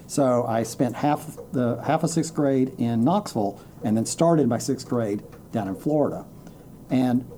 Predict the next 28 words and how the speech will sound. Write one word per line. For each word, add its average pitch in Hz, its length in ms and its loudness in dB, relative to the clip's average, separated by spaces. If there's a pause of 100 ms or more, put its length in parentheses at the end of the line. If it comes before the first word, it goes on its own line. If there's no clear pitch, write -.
(140)
when 139 120 2
I 120 100 2
hit 170 200 2
the - 80 -4
Florida 220 380 4
school 120 240 -2
system, 117 480 -2
or 104 60 0
in, 107 120 -2
in 104 160 -4
Leesburg, 143 380 4
Florida 95 280 -2
anyway, 95 280 -4
Lake 104 200 -4
County, 127 360 0 (420)
they 151 260 2
were 165 120 4
broken 120 340 2
up 120 300 2
into 120 420 2
where 120 160 0
they 120 140 2
take 127 260 0
their 123 180 0 (480)
elementary 127 540 4
through 120 220 -2
fourth 202 340 2
grade. 107 380 0